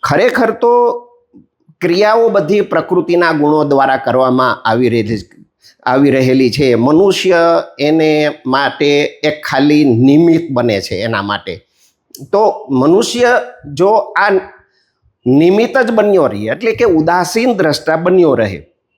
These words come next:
અને જે ક્રિયામાં એને જોતરવામાં આવ્યો છે, જોતરવામાં આવ્યો છે, એટલે કે પ્રકૃતિ દ્વારા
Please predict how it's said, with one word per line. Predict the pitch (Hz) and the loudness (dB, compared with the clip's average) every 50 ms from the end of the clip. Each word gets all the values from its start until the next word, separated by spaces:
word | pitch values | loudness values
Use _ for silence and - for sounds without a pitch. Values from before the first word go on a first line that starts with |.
| _ _ _ _ _ _ - - 151 | _ _ _ _ _ _ -12 -6 -2
અને | 160 190 190 | 0 2 2
જે | 151 131 143 156 196 214 | 2 2 2 2 2 2
ક્રિયામાં | 208 - 220 226 220 214 220 208 202 202 | 0 -2 -4 -2 0 0 0 2 2 2
એને | 190 165 165 170 180 147 | 2 2 2 2 0 0
જોતરવામાં | 113 - 123 123 117 - 156 147 143 147 143 143 143 139 131 | -2 -2 -4 -4 -2 -2 -2 0 0 0 0 0 0 0 0
આવ્યો | 123 135 127 117 110 | 0 0 0 -2 -2
છે, | - 101 98 | -4 -8 -10
જોતરવામાં | 95 - - 139 135 - - 160 147 151 131 117 113 110 104 92 | -6 -2 -2 -2 -2 -2 -4 -2 -2 0 0 0 0 0 0 -2
આવ્યો | 90 90 71 64 - | -2 -4 -8 -12 -14
છે, | - - - - - - 123 123 | -14 -14 -14 -16 -18 -10 -8 -6
એટલે | 135 156 165 151 | -4 -2 -2 -2
કે | - 208 190 190 196 - - - _ _ _ - | 0 0 0 0 -2 -6 -10 -20 _ _ _ -6
પ્રકૃતિ | - 143 143 - 175 165 151 170 190 185 180 | -6 -6 -4 -2 -2 -2 0 2 2 2 2
દ્વારા | 160 147 139 139 139 143 151 160 175 - | 2 2 0 0 0 0 0 -2 -2 -4